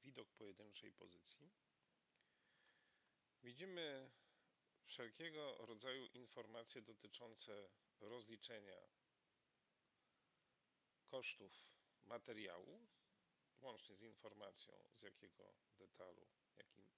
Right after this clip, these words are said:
jaki materiał detal ma przypisany w swoich właściwościach. Na tym etapie istnieje również możliwość przypisania do detalu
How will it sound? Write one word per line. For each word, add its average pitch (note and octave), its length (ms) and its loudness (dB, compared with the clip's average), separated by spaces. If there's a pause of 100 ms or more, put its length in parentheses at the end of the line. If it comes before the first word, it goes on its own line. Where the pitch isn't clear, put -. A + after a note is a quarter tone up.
(140)
jaki G2 300 -4
materiał F#2+ 440 0
detal F2+ 380 -2
ma F2+ 100 -8 (120)
przypisany E2 640 -2 (100)
w - 80 -4
swoich F2+ 340 -2
właściwościach. - 800 -8 (1040)
Na B2+ 200 2
tym A#3+ 220 -2
etapie C3+ 560 0 (800)
istnieje B2+ 500 2
również A2+ 400 -2
możliwość G2+ 720 -4 (1300)
przypisania C3+ 840 4 (160)
do B2 300 0
detalu A2 680 2